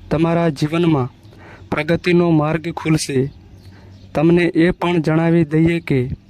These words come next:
મિથુન રાશિના વિદ્યાર્થીઓ આ સમયે તેમની કોલેજ સ-, સ્કૂલમાં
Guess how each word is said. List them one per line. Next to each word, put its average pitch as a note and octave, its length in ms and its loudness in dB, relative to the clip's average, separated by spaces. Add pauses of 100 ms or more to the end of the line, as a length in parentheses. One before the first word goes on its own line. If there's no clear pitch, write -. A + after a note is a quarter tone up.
(480)
મિથુન F3 400 0
રાશિના E3 500 2
વિદ્યાર્થીઓ D3+ 840 -2 (640)
આ E3 160 -2
સમયે E3 480 2
તેમની E3 440 2
કોલેજ D#3+ 440 0
સ-, - 640 -14
સ્કૂલમાં D#3+ 560 0